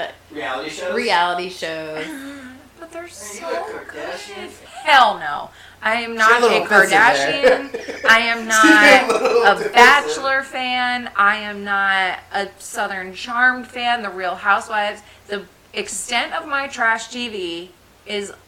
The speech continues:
Speaker 3: all of the branches of ninety Day Fiancé. And there are five.
Speaker 2: I like the Kardashians. I'm just invested. I've watched it for so long.
Speaker 3: Kristen.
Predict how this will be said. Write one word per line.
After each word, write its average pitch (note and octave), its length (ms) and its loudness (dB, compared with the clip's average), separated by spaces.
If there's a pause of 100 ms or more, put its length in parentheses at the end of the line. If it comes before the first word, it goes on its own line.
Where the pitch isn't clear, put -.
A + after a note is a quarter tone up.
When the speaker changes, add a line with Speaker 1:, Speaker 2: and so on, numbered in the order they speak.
(140)
Speaker 3:
all F#3+ 260 -4
of A3 200 -10 (360)
the G#3 120 -10
branches G3+ 500 -6
of F3+ 140 -12
ninety D#3+ 240 -12
Day D3 160 -14
Fiancé. - 460 -18 (640)
And G3 160 -4
there F3 120 -6
are F3 120 0
five. - 300 -12 (160)
Speaker 2:
I A#3+ 260 -14
like A#3 220 -16
the - 80 -20
Kardashians. D#3+ 680 -16 (160)
I'm A#3+ 180 -4
just E4+ 160 -12
invested. F#3+ 800 -10 (320)
I've G#3 220 -10
watched F#3+ 280 -6
it - 100 -12
for C4 120 -12
so G#3 340 -10
long. F3 460 -10
Speaker 3:
Kristen. - 500 -16